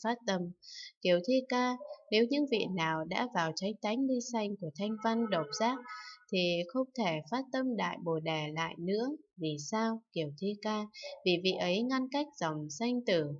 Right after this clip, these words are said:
Trong những vị ấy, nếu vị nào có thể phát tâm quả vị vô thượng chánh đẳng Bồ Đề thì tôi cũng tùy hỷ. Vì sao? Vì các bậc thắng nhân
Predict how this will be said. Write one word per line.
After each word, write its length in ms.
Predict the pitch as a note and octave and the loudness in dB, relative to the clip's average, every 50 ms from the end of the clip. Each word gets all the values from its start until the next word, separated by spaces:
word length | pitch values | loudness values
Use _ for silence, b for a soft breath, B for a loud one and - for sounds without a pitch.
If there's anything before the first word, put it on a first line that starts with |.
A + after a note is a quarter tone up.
| - _ B B B B B B | -12 _ B B B B B B
Trong 300 | - - F#3+ F3+ F3+ F3+ | -2 0 2 2 2 2
những 180 | F#3 F#3+ A3+ A#3 A#3 | 2 2 2 2 2
vị 140 | G3+ F#3 | 2 2
ấy, 280 | - F3+ F3+ F3+ G3+ A#3 B3 | 2 2 2 2 2 2 2
nếu 140 | B3 C4 C#4 C4 | 2 2 2 2
vị 160 | B3+ G#3 - E3 | 2 0 0 0
nào 160 | D#3+ D#3 E3 - | -2 -2 -2 -2
có 100 | G#3 A#3+ - - | -4 -4 -4 -2
thể 180 | G#3+ E3 D3 D3 - | -2 -2 -2 -2 -4
phát 120 | A3+ B3 B3 - | -6 -6 -2 -2
tâm 200 | B3 B3 B3+ A#3+ | -2 0 0 0
quả 180 | - E3+ D3+ F#3+ - | 0 0 0 0 0
vị 200 | E3+ D3+ C#3 - - | -2 -2 -2 -2 0
vô 140 | A#3 B3 B3+ B3+ B3+ | 0 0 0 0 2
thượng 280 | A3 F3+ D#3+ - - E3 - | 2 4 4 4 2 -2 -4
chánh 380 | - - F3 F3+ G#3+ B3+ C4 | -2 0 0 0 0 0 2
đẳng 380 | A#3 G3+ E3+ D#3+ D3+ D3+ D3 D#3 | 4 4 4 4 2 -2 -4 -4
Bồ 220 | D#3+ D#3 D#3 D3+ | -2 -2 -2 -2
Đề 220 | D3+ D#3+ D#3+ D#3 D3+ C#3+ D3 _ _ B B B B B B B B - | 0 0 0 0 0 -2 -6 _ _ B B B B B B B B -4
thì 240 | D#3+ D#3 D#3 D#3 D3+ D#3 | -2 -2 -2 -2 -2 0
tôi 120 | F#3+ A#3 A#3+ A#3 | 2 2 2 2
cũng 160 | A#3 B3 C4+ C#4+ C4+ | 2 0 0 0 2
tùy 100 | G#3 E3 | 2 2
hỷ. 420 | D#3 D#3+ D#3+ D#3+ D#3+ D#3 D3+ D3 D3 _ _ _ _ - E3+ | 2 2 0 -2 -2 -2 -4 -6 -10 _ _ _ _ -6 -6
Vì 120 | E3 D#3 D3+ - - | -4 -4 -4 -6 -4
sao? 300 | G#3+ G#3+ A3 G#3+ G#3 G#3 _ - | -2 0 0 -2 -4 -6 _ -4
Vì 160 | E3 D#3 D3 | -4 -4 -2
các 200 | - G#3+ A#3+ A#3+ | 0 -2 0 2
bậc 160 | - A3+ G#3 - - - | 0 0 0 -2 -8 -12
thắng 320 | - G3 E3 E3+ G#3 B3 C4 | -8 -8 -6 -2 0 0 2
nhân 280 | B3+ A#3 G#3+ G3 F#3+ | 4 4 2 2 0